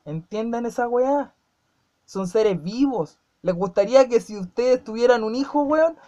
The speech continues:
un hijo de dos meses igual que el gato, no es por comparar, un hijo de dos meses igual que el gato,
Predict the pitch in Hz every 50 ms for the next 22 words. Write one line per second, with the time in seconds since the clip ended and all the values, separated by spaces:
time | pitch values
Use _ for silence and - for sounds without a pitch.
0 | _ - - - - _ - 185 226 254 262 - 247 226 220 214 202 247 277 302
1 | 294 294 285 277 - 226 202 220 240 233 - 285 285 285 294 311 311 311 320 320
2 | 330 - _ _ _ 196 220 220 - 277 269 - 294 285 285 302 311 330 302 302
3 | - _ _ _ _ _ _ _ _ _ 196 202 226 240 233 254 233 226 226 240
4 | 254 269 294 302 285 294 269 247 220 240 247 254 - 294 294 269 302 311 302 320
5 | 320 302 311